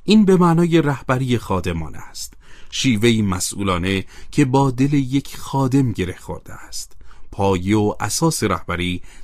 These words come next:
تواضع و فروتنی است. تعیین حدود یعنی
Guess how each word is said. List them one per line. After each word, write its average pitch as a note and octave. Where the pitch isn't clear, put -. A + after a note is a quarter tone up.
تواضع A#2
و A2
فروتنی F#2+
است. -
تعیین F#3
حدود C#3+
یعنی G#2